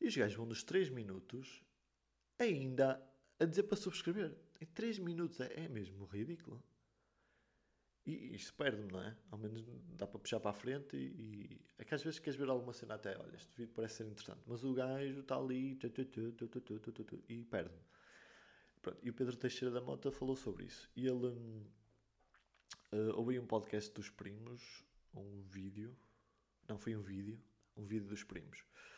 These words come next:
em que eles disseram que uma vez o Pedro Teixeira da Mota disse-lhes que, hum, "Opa, se as pessoas curtirem, e se o trabalho for bom, e se f-, vocês forem consistentes, eh, vocês vão acabar por bater.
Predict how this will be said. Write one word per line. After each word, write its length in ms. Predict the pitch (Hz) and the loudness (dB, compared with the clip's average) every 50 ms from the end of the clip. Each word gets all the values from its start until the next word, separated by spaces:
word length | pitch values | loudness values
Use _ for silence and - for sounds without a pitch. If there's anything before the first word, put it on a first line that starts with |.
| - - - - - - - - _ _ _ _ _ _ _ _ - | -20 -20 -20 -20 -20 -20 -20 -20 _ _ _ _ _ _ _ _ 4
em 240 | - 127 139 139 139 135 | 4 4 4 4 0 -6
que 220 | - - - 110 | -8 -4 -2 0
eles 280 | 101 101 107 107 107 107 | 4 4 4 4 4 2
disseram 480 | - - - 113 104 104 107 107 107 - | -4 0 2 4 4 4 2 0 -4 -4
que 120 | - 117 | 0 0
uma 220 | 113 113 117 117 | 0 0 2 0
vez 160 | 113 117 110 110 | 0 0 2 0
o 60 | 110 | 0
Pedro 240 | 113 120 113 - 101 | 0 0 0 -2 -2
Teixeira 340 | - 113 - - 120 113 | -6 -4 -2 0 0 2
da 100 | 107 110 | 2 0
Mota 280 | 104 113 120 120 - 113 | -2 -2 -4 -2 0 0
disse-lhes 420 | 110 113 110 - 117 113 113 - | 2 0 0 0 -2 -2 -2 -2
que, 140 | - - 104 | -4 -2 -2
hum, 500 | 104 - - 135 131 123 123 - - - - - _ _ _ _ - - - | -2 -2 -2 -4 -4 -4 -4 -8 -12 -14 -16 -20 _ _ _ _ -20 -16 -10
"Opa, 180 | - - - - | -10 -10 -10 -10
se 60 | - | -10
as 120 | - - - | -10 -10 -8
pessoas 220 | - - 170 - | -2 -2 0 0
curtirem, 640 | - 135 120 - - 131 135 135 131 127 123 - - - _ _ _ _ _ _ _ _ _ _ _ _ _ _ _ _ _ _ _ _ _ - | 2 0 0 2 4 4 4 4 4 2 0 -6 -14 -18 _ _ _ _ _ _ _ _ _ _ _ _ _ _ _ _ _ _ _ _ _ -6
e 60 | 120 | -6
se 220 | 107 - - - 113 | -4 -4 -2 0 2
o 200 | 107 104 104 104 | 2 2 2 0
trabalho 320 | - 110 104 110 107 107 | 0 2 4 4 4 4
for 160 | - - 101 | 2 0 0
bom, 320 | 98 101 104 104 104 104 98 | 2 4 2 2 2 0 -2
e 60 | 95 | -6
se 260 | - - - - 98 | -6 -8 -8 -8 -8
f-, 240 | 92 - - - - | -10 -10 -14 -16 -10
vocês 220 | - 95 - - | -10 -8 -8 -8
forem 220 | - - 104 104 104 | -4 -2 -2 -2 0
consistentes, 640 | 104 101 101 - - - 104 101 104 - - - - _ _ _ _ _ _ _ _ _ _ _ _ _ _ - | -2 -4 -4 -4 -8 -8 -8 -8 -8 -10 -14 -20 -20 _ _ _ _ _ _ _ _ _ _ _ _ _ _ -2
eh, 180 | - 107 107 104 | 0 2 2 2
vocês 340 | 101 107 110 104 - 120 101 | 2 2 -2 -2 -2 -4 -2
vão 100 | 107 104 | -2 -4
acabar 280 | 98 104 107 95 98 | -4 -2 -2 -2 -2
por 140 | - - - | -2 -4 -6
bater. 400 | 90 95 87 - 85 85 82 - | -4 -4 -4 -4 -8 -10 -10 -12